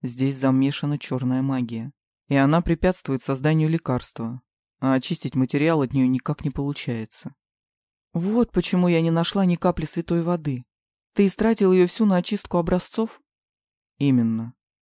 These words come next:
Скоро мне привезут новую партию из храма, и я попрошу тебя не расходовать столь ценный компонент на ритуалы упокоения какой-то бессовестной убийцы.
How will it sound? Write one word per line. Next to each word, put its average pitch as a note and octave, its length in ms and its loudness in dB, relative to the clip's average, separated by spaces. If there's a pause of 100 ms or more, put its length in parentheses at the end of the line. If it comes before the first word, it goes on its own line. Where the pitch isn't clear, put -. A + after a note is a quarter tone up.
(280)
Скоро D#3 320 2
мне D3+ 160 2
привезут D3 420 -2
новую D3 280 0
партию D#3+ 400 -2
из - 80 -8
храма, B2 460 -4 (260)
и C3+ 80 -2
я C#3 180 2
попрошу C#3+ 460 -2
тебя C3+ 240 0
не C3+ 100 2
расходовать B2 500 -2
столь - 220 -8
ценный B2+ 360 0
компонент D3+ 580 -2
на C3+ 80 2
ритуалы C#3+ 500 0
упокоения C#3 560 -2
какой-то D3+ 380 -4
бессовестной C#3+ 640 -2
убийцы. B2 480 -8